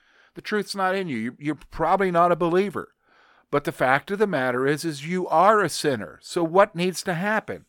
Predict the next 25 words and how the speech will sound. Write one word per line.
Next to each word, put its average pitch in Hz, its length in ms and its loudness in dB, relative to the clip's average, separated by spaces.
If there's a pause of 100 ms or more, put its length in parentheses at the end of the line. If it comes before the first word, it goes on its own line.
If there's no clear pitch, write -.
(340)
And 117 160 -12
here's 170 340 2
where 180 120 4
I 151 80 6
want 147 300 -2
you 139 80 -6
to 123 100 -4
focus 120 520 -4
in 90 200 -12
on. - 240 -20 (1160)
"If 202 440 0
we 165 280 2
confess 143 1040 -4
our 120 240 -4
sins, - 920 -8 (760)
he 233 460 -2
is 202 180 2
faithful 180 960 -2
and 139 240 -6
just 107 520 -4
to 143 120 -6
forgive 160 520 -2
us 113 260 -4
our 98 220 -8
sins 73 680 -14